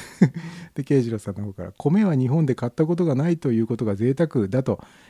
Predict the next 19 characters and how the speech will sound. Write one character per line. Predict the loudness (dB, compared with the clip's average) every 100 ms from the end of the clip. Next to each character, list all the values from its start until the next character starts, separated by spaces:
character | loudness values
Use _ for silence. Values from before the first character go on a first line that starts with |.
| _ _
え | -6 -6
ー、 | -4
結 | -4 -2
構 | -2
最 | 0 -2 2
近 | 2
知 | 0 -8
っ |
た | -6 -8
人。」 | -4 -8 -8 _ -20 _ _ _ -4
買 | -4
っ |
た | 0 4
こ |
と | 6
が | 6
な | 6
い？ | 4 2 _ _ _ _ -12
あ、 | -12